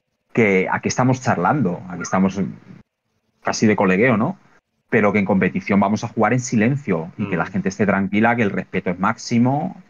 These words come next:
Speaker 1: se va a jugar con total tranquilidad, en silencio, y cada cual va, va a ejecutar su golpe de la manera que mejor le parezca, eh, eh, que es diferente, lógicamente, a estar charlando, ¿no?
Speaker 2: Claro, o sea, de hecho, siempre exigimos,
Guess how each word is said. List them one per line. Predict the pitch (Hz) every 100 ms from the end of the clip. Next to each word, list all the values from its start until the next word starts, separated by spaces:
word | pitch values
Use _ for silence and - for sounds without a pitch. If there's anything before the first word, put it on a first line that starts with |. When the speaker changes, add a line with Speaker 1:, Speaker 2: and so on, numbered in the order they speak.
| _ _ _
Speaker 1:
se | -
va | 90
a |
jugar | - 95 92
con | 98
total | 95 90 98
tranquilidad, | 101 95 95 92 113 143
en | 123
silencio, | - 101 120 123 156
y |
cada | 156 85 87
cual | 90 90 90
va, | 90 90 90 87 _ _ _ _ _ - 90
va | 92
a |
ejecutar | 95 98 95 95 95
su | - 95
golpe | 110 117 160
de | 131
la | 85
manera | 87 90 101
que | 110
mejor | 92 - 98
le |
parezca, | 98 90 110 - 107 156 208 _ _ _ _ _ _
eh, | - 95 87 87
eh, | - 85 80 78 - _ _ _ _ _ _ _ - - - - - _ _
que | 98
es | 90
diferente, | 101 104 95 107
lógicamente, | 104 92 101 95 104 117
a |
estar | - 92
charlando, | - 80 85 247 175
¿no? | 87 202 - -
Speaker 2:
Claro, | 92 95 87
o | 80
sea, | 107 95
de | 87 104
hecho, | - 123
siempre | - 107 107
exigimos, | 110 - 107 - 110 120 139 135 -